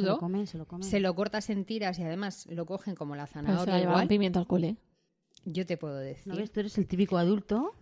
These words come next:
Speaker 2: que se sorprende.
Speaker 3: Castrador.
Speaker 2: Castrador. "Un pimiento, estás loca, a las once y media, un pimiento crudo. <laughs> ¿Esto qué es?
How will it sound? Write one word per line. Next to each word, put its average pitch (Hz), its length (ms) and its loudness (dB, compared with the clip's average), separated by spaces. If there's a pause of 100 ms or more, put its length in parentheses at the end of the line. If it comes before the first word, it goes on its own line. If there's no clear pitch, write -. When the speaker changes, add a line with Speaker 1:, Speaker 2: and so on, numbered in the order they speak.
(120)
Speaker 2:
que 190 140 -2
se - 120 -2
sorprende. 180 300 4
Speaker 3:
Castrador. 233 560 10 (240)
Speaker 2:
Castrador. 190 600 6
"Un 180 80 -2
pimiento, 240 440 0
estás 277 220 0
loca, 269 260 0
a - 40 2
las 247 180 4
once 294 160 8
y - 40 8
media, 294 360 4
un 294 100 2
pimiento 294 380 2
crudo. 294 400 -2
<laughs> - 520 -4
¿Esto 294 220 -4
qué 277 220 -4
es? 175 80 -8